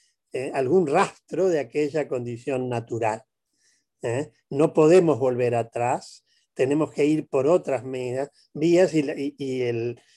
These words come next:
la idea que él expone en el contrato social es que hay un modo a través de las leyes, que son obra de la voluntad general, y a través de la cons-, de la constitución bien hecha de las instituciones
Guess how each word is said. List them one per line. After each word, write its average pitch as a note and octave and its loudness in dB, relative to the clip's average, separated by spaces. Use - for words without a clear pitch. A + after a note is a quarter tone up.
la B2 -2
idea B2+ 4
que A#2+ -2
él B2 -2
expone E3 4
en A#2 -2
el A#2 -6
contrato C#3 -4
social D3 0
es B2+ -10
que C#3+ 0
hay D#3+ 0
un E3 -2
modo D3+ 2
a B2+ -2
través C3 -2
de C#3+ -2
las B2 -2
leyes, D#3 2
que - -20
son A2+ -10
obra B2 -2
de A2 -4
la G#2+ -4
voluntad A2+ -6
general, B2+ -2
y D#3 -2
a B2+ 0
través C3 0
de C#3+ 0
la B2 -4
cons-, D#3+ -4
de C3 -2
la A#2+ -6
constitución C3+ -6
bien C3 0
hecha D#3 -2
de C#3+ -4
las B2+ -6
instituciones C3 -6